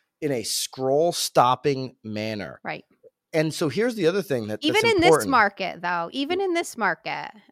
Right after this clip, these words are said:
Speaker 1: Yeah.
Speaker 2: Eh,
Speaker 1: Oh, yeah,
Speaker 2: yeah.
Speaker 1: yeah, yeah. I agree.
Speaker 2: Yeah.
Speaker 1: 'Cause you, your ability to get the most money. Nicole, here's what we're, what we're doing with our team. We're, we're going to be bringing in somebody in-house with marketing that has the ability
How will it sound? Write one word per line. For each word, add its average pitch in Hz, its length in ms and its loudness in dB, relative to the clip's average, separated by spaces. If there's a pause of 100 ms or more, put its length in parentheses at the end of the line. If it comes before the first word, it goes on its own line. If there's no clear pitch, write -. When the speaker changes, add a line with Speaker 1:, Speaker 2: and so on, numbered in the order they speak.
Speaker 1:
Yeah. 214 220 4
Speaker 2:
Eh, - 20 -2 (160)
Speaker 1:
Oh, 185 80 2
yeah, 214 180 4
Speaker 2:
yeah. 185 60 4
Speaker 1:
yeah, 135 80 2
yeah. 120 180 0
I 123 60 0
agree. 151 320 -4 (240)
Speaker 2:
Yeah. 151 140 -6
Speaker 1:
'Cause 143 160 2
you, 143 200 -4 (140)
your 139 140 -2
ability 139 340 2
to - 20 0
get 131 140 -4
the 135 60 -10
most 131 180 -6
money. 147 160 -4 (480)
Nicole, 143 300 0
here's 160 200 -2
what 160 140 -4
we're, 139 360 2 (500)
what 127 180 -4
we're 143 220 2
doing 123 360 -2
with 113 140 -6
our 123 180 0
team. 113 560 -10
We're, 117 260 -6
we're 123 140 -8
going 127 260 -6
to 120 60 -16
be 123 80 -6
bringing 120 440 -6
in 117 120 -8
somebody 113 560 -6 (520)
in-house 127 440 -2
with 120 140 -8
marketing 123 460 -4
that 113 120 -4
has 117 240 -4
the 123 180 -4
ability 120 1000 0